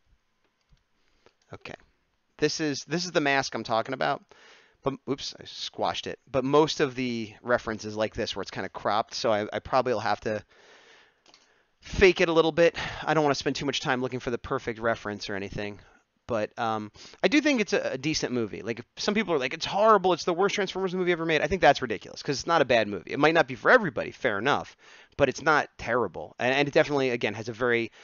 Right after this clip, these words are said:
adventure eighties vibe to it. Oh, oh, I think I just found a better reference. I did. Okay. I just have to save the, oh! Nope, that was a video. <laughs>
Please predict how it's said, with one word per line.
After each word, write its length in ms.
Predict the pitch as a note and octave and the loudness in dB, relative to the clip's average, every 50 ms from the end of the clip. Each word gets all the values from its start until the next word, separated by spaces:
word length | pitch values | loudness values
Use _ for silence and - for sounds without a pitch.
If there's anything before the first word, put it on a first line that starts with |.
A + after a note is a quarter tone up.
| - - - _ _ _ - | -20 -20 -20 _ _ _ 0
adventure 800 | D#3+ C3+ A2 C#3 C3+ C3 B2+ - C#3 C3+ B2+ B2 A#2+ A#2 A2 - _ _ - A2+ - - | 0 2 4 4 2 2 2 2 2 2 4 4 2 0 -2 -4 _ _ -20 -18 -10 -6
eighties 340 | C3+ B2+ B2 A#2 A2+ A2 F#2+ | -4 -4 -4 -4 -6 -6 -6
vibe 340 | - B2+ G#2+ G#2+ G#2 F#2 F#2 | -2 -2 0 0 -2 -4 -6
to 180 | - - F#2+ E2 | -10 -14 -12 -10
it. 120 | E2+ - - _ _ _ - | -10 -12 -12 _ _ _ -4
Oh, 160 | G#3+ A#3 - _ - | -4 -4 -4 _ -2
oh, 160 | F3+ G#3+ - | -4 -2 -2
I 60 | - | -4
think 180 | A#2 - C#3+ C3 | -6 -6 -4 -6
I 40 | B2 | -4
just 100 | A2 - | -6 -6
found 120 | B2+ A2+ | -6 -6
a 40 | G#2 | -6
better 160 | G2+ G#2+ G#2 | -4 -4 -4
reference. 420 | G2+ G2 - - F#2 F#2 - - - _ _ _ _ _ _ _ _ _ _ _ _ _ _ _ _ _ _ _ _ _ - | -6 -6 -8 -12 -16 -14 -16 -18 -20 _ _ _ _ _ _ _ _ _ _ _ _ _ _ _ _ _ _ _ _ _ -20
I 80 | G2+ G2+ _ _ - | -20 _ _ _ -18
did. 380 | - F#2+ G2 G2 F#2 - - - _ _ _ _ _ _ _ _ _ _ _ - | -14 -12 -12 -12 -12 -14 -16 -20 _ _ _ _ _ _ _ _ _ _ _ -20
Okay. 380 | G#2+ - - - - - G#2+ - _ _ _ _ _ _ _ _ _ _ _ _ _ _ _ _ _ _ _ _ _ _ _ - | -20 -20 -20 -20 -20 -20 -20 -20 _ _ _ _ _ _ _ _ _ _ _ _ _ _ _ _ _ _ _ _ _ _ _ -18
I 40 | - | -16
just 180 | - - - | -14 -14 -14
have 140 | F#2+ E2 - | -14 -14 -14
to 360 | - - F#2 F2+ F#2 F#2 F2+ _ _ _ _ _ _ _ _ _ _ _ _ _ _ _ _ _ - | -14 -14 -14 -12 -12 -14 -16 _ _ _ _ _ _ _ _ _ _ _ _ _ _ _ _ _ -20
save 420 | - - - - A#2 A2 G#2+ G#2 | -20 -16 -12 -8 -8 -8 -8 -8
the, 140 | A2 A2+ - _ - | -10 -12 -6 _ 2
oh! 160 | A#3 B3+ - _ _ _ _ _ _ _ _ _ _ _ _ _ - - - _ _ _ _ _ _ _ _ _ _ _ _ _ _ _ _ _ _ _ _ - | 2 2 2 _ _ _ _ _ _ _ _ _ _ _ _ _ -20 -20 -20 _ _ _ _ _ _ _ _ _ _ _ _ _ _ _ _ _ _ _ _ -10
Nope, 160 | A#2 D#3 _ _ _ - | -10 -10 _ _ _ -8
that 120 | G#2+ A2 | -8 -6
was 140 | A2+ A#2 G#2+ | -6 -8 -10
a 20 | |
video. 280 | G#2 G#2+ G2+ F#2+ F2 F2 - - | -8 -8 -8 -8 -8 -8 -8 -4
<laughs> 0 | - | 2